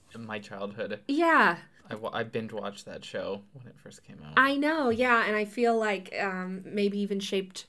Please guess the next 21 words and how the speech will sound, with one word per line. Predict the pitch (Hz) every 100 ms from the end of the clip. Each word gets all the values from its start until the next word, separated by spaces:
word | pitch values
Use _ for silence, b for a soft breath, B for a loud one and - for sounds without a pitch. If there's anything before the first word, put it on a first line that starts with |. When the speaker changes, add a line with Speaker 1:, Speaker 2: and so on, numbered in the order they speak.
| -
Speaker 2:
s-, | - -
some | - 214
of | 196 190
your | 185
humor | 185 226 202 180 156
a | 175
little | 170 175
bit, | 175 170
too. | - 185 156 180 -
Speaker 1:
Probably, | 165 147 127 120 -
yeah. |
Speaker 2:
Reference-based | 220 214 220 208 - 190 190 -
humor, | 226 190 175 160 -
I | 139
think. | - 180 -
Speaker 1:
Reference-based | 139 285 -
humor, | 302 123 123 113 120
Speaker 2:
<laughs> |
Speaker 1:
yes. | 120 - 220 - 277 277 247 269 240 B B 240
Speaker 2:
Um, | 226 214 208
Speaker 1:
Um, | 175 170